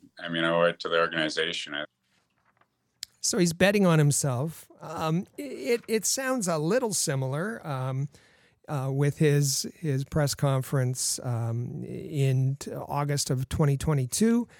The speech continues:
Speaker 2: Um, but hopefully this year he stays, uh, healthy, uh, betting on himself and, and, and paying back, uh, the, the organization who took a chance on him,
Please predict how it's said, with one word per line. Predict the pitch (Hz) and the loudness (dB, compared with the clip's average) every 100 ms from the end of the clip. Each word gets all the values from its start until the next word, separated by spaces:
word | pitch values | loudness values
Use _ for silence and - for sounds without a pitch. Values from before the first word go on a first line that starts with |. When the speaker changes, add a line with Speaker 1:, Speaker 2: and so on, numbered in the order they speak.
| - _ _ | -20 _ _
Speaker 2:
Um, | 139 135 135 135 135 135 233 | -2 0 0 0 -2 -6 -6
but | 143 143 160 - | -2 2 2 4
hopefully | 131 196 - 151 139 | 4 4 4 2 4
this | 151 160 - - _ | 2 0 -2 -6 _
year | 147 143 131 | 2 4 4
he | 120 - 135 131 131 | 0 0 0 0 -2
stays, | - 139 127 127 123 - - _ _ _ | -2 -2 -2 -2 -4 -6 -8 _ _ _
uh, | 139 113 | -4 -4
healthy, | - 185 180 180 180 170 165 | 0 0 2 4 6 4 2
uh, | 147 131 135 | -2 -2 0
betting | 147 147 | 2 4
on | 139 | 4
himself | 135 135 165 156 151 | 2 0 0 0 0
and, | 143 139 | 0 0
and, | - 143 135 135 - - _ | 0 0 2 0 -4 -16 _
and | 147 139 | -2 0
paying | - 170 170 151 | 2 4 4 4
back, | 143 139 - - - | 2 0 -4 -12 -8
uh, | 139 127 123 135 139 | -4 -4 -4 -6 -6
the, | 135 131 127 139 | -6 -2 -2 -2
the | 156 143 | 2 2
organization | 147 143 131 143 139 - 131 | 4 2 2 2 2 0 0
who | 131 139 | 0 -2
took | 139 | -4
a | 127 | -6
chance | - 143 131 127 | -2 0 0 -2
on | 127 117 | -2 0
him, | 135 127 | -2 -2